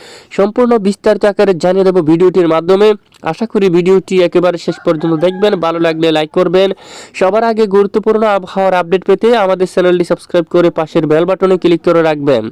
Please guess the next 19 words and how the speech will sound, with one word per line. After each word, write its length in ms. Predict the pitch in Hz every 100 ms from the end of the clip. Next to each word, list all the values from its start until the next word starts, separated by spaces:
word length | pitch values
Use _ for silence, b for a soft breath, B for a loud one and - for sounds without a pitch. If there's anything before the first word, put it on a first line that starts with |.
| - B B B B
আর 180 | 160 160
ভিডিওটি 480 | 139 160 196 220 226
কোন 220 | 202 208
জেলা 180 | 208 214
থেকে 200 | 208 208
সরাসরি 460 | - 190 190 190 175
লাইভ 180 | 175 180
দেখছেন, 400 | 190 - 202 180
বর্তমানে 460 | 175 175 175 175
আপনার 300 | 175 - 165
গ্রামের 300 | 151 160 165
আবহাওয়ার 400 | 160 151 165 160
পরিস্থিতি 460 | 151 156 - 180 185
কেমন, 300 | 185 185 180
অবশ্যই 360 | 170 170 -
কমেন্ট 320 | 165 156 160 156
করে 220 | 160 147
জানিয়ে 320 | 147 151 151
দিন। 220 | 131 113